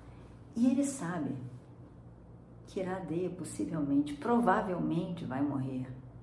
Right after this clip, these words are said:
E Duryodhana também. Então ele quer evitar isso. E ele então, de repente, ele é tomado por compaixão. Mas é uma compaixão por todos que estão ali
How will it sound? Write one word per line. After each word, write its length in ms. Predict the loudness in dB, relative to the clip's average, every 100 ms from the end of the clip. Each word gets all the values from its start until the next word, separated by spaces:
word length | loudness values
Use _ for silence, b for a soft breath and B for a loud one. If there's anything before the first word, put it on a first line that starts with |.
| -18 -18 -18 -18 -18 -18 -18 -6
E 40 | 0
Duryodhana 560 | 4 6 4 2 0
também. 360 | 2 2 0 0 -10 -14 -16 -18 -18 -20 -20 -20 -18 -18 -18 -18 -18 B B B B -2
Então 180 | 4 6
ele 120 | 6
quer 180 | 6 6
evitar 760 | 6 6 2 2 2 2 0 -4
isso. 500 | -6 -8 -12 -14 -16 -18 -8 2
E 100 | 6
ele 220 | 6 6
então, 640 | 2 0 0 0 0 -4 -10 -14 -16 -18 -20 B B B B B -18 -18 -18 -18 -18 -16 -2
de 140 | 0
repente, 1120 | 2 0 -2 -6 12 12 12 12 10 4 2 0 -4
ele 120 | -2
é 40 | -2
tomado 440 | 0 2 2 0
por 160 | -4 -4
compaixão. 880 | 0 2 2 0 0 -4 -4 -6 -10 -16 -18 -18 -18 -18 -18 -18 B B B -8
Mas 200 | -6 -6 -12 -16 -16 -16 -6 6
é 80 |
uma 180 | 12 12
compaixão 720 | 12 10 8 6 4 4 4
por 200 | 0 -6
todos 420 | 0 4 4 2 -4
que 60 |
estão 220 | -4 0
ali 300 | 2 2 2